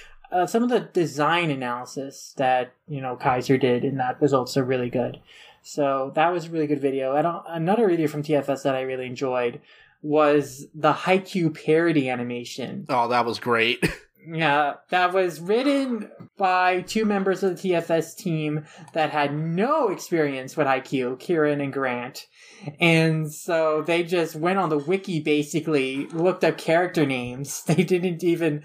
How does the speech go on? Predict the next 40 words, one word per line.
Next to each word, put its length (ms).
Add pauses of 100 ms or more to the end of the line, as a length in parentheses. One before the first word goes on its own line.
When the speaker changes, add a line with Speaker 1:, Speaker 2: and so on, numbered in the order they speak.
(300)
Speaker 1:
know 420
who 200
was 180
on 200
what 240
team. 580
They 100
didn't 180
know 180
anything 320
about 180
personalities. 840
They 120
just 300 (640)
looked 260
up 120
character 340
names 460
<laughs> 0
with 220 (220)
the 100
general 640
idea 580
of 60
the 100
show 280
was, 320
and 100
then 140
they 100
went 240
crazy 480
with 160
it. 240 (320)
And 260
it 160
was 340
<laughs> 60
very 600
funny 640